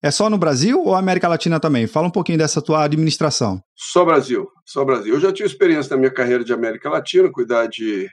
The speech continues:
Speaker 2: de América Latina, mas, ah, na Red Hat é Brasil. Eu re-, eu reporto ao vice-presidente de latam, que é a pessoa que de fato cuida de latam. Mas o meu caso é só Brasil.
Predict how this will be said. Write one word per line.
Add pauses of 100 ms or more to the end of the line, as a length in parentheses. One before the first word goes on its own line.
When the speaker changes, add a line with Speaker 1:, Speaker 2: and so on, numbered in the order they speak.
(120)
Speaker 2:
de
América
Latina,
mas, (100)
ah,
na
Red
Hat
é
Brasil.
Eu
re-,
eu
reporto (240)
ao
vice-presidente
de
latam,
que
é
a
pessoa
que
de
fato
cuida
de
latam. (120)
Mas (120)
o
meu
caso
é
só
Brasil.